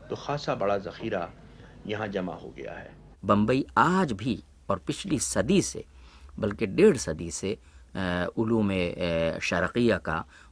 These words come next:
Speaker 2: बहुत बड़ा मरकज़ रहा है और अंजुमन इस्लाम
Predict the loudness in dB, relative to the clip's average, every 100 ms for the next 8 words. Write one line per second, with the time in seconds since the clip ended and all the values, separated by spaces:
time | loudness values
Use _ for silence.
0 | -8 -4 -4 -4 -4 -2 -6 -8 -10 -10
1 | -12 -14 -18 -20 -20 -20 -20 -20 -14 -2
2 | 2 4 2 0 0 2 2 2 2 0
3 | 0 0 4 4